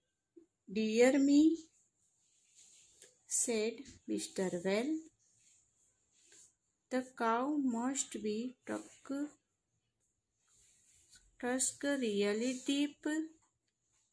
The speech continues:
and he pulled with all the strength।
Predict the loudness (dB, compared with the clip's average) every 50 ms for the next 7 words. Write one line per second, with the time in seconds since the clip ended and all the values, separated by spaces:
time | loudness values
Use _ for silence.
0 | _ _ _ _ _ _ _ -8 -4 -2 0 2 2 2 0 0 -2 -4 -2 -2
1 | -2 -2 -4 -6 -8 -6 -4 -2 0 0 2 2 0 0 -2 -4 -6 -8 _ _
2 | _ _ _ _ _ _ _ _ _ _ -20 _ _ _ _ _ -12 -6 -4 -4
3 | -4 -4 -6 -14 -18 -10 -6 -4 -2 -2 -4 -2 -4 -4 -4 -4 -6 -6 -4 -4
4 | -2 -2 -2 -2